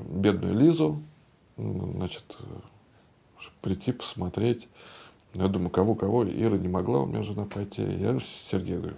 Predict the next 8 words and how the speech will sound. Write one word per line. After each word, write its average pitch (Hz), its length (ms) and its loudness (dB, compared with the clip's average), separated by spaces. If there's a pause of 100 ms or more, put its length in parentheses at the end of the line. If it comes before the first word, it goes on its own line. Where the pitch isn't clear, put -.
(160)
Серёж, - 300 -10
пойдём 87 360 -8
посмотрим - 580 -4
Марка - 280 -8
Розовского 95 400 -6
"Бедную - 360 -8
Лизу". - 420 -16 (1500)
Пришли, 90 480 -2